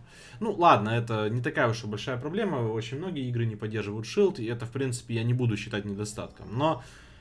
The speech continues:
первое, что меня удивило, то, что, э, в игре абсолютно ужаснейшее управление просто. И дело тут даже не в удобстве, а просто оно, его нет, по факту. То есть, чтобы вы понимали, вы не можете даже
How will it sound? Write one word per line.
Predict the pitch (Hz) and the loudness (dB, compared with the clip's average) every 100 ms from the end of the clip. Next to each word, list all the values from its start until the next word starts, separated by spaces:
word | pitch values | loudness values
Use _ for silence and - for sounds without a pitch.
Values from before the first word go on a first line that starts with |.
| - - - | -20 -8 6
первое, | 214 214 185 | 8 8 6
что | - 175 | 4 0
меня | 170 170 | 2 0
удивило, | 156 175 226 196 | 0 -2 2 2
то, | - 151 135 | 2 -2 -4
что, | - 139 127 117 101 110 110 113 113 | -2 0 2 0 -2 -4 -2 -2 -2
э, | |
в | 120 | -4
игре | 139 175 220 175 | -2 2 4 4
абсолютно | 120 - 175 196 156 139 131 120 117 - - - - - - | 2 -2 -2 -2 -2 0 2 0 0 -6 -14 -20 -18 -10 -2
ужаснейшее | 151 180 185 180 135 - 127 | 6 8 8 6 0 2 2
управление | 120 123 120 113 101 92 | 4 2 4 2 0 -4
просто. | 104 101 98 - 71 53 - 135 | -4 -4 -4 -10 -12 -14 -10 -6
И | 135 | 4
дело | 196 202 | 8 8
тут | 185 160 | 6 -2
даже | 165 170 151 | 0 0 0
не | 151 160 | -2 -2
в | 156 | -2
удобстве, | 175 226 208 208 - 113 | 0 6 6 4 -2 -2
а | 113 | 0
просто | 160 196 190 127 | 4 4 4 0
оно, | 120 156 185 160 | 2 4 6 6
его | 135 165 190 | 4 4 4
нет, | 196 156 107 - | 6 4 0 -4
по | 117 | -2
факту. | 135 110 - - - - - - - - - | 0 -2 -2 -16 -18 -20 -20 -20 -20 -10 2
То | 156 | 2
есть, | 151 - | 2 -2
чтобы | - 196 175 | 0 2 2
вы | |
понимали, | 180 190 240 214 | 0 4 6 6
вы | 180 | 6
не | 180 | 2
можете | 185 233 - 165 | 2 0 0 -2
даже | 175 165 156 147 131 | 0 0 2 2 2